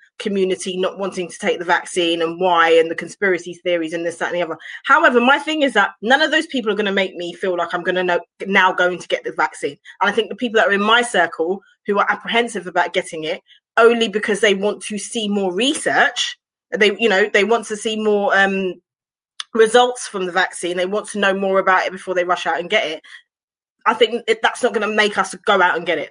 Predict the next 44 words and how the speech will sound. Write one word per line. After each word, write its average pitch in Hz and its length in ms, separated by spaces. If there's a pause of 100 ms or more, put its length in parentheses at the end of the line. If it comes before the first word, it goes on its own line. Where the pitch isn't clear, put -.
having 185 280
seen 180 240
these 170 160
famous, 175 500 (220)
famous 190 320
people 180 300
talk 185 200
about, - 280 (260)
"I 440 160
can't 302 240
wait. 302 300
My 277 120
sister 427 360
got 254 180
it 233 100
last 226 300
week. 269 340 (220)
I'm 427 200
so 427 280
excited - 640
to 269 100
get 415 260
the 403 100 (160)
vaccine." 240 520 (300)
Like, 247 180
I've 254 160
got - 160
a 262 40
lot 233 140
of, 214 140 (120)
you 226 180
know, 185 200 (1160)
my, 220 180 (160)
I've 214 140
got 226 180
a - 20
lot 220 120
of 208 120
eye 208 160
rolling 170 460 (160)
towards 190 340
all 175 120
of 170 80
that. 165 200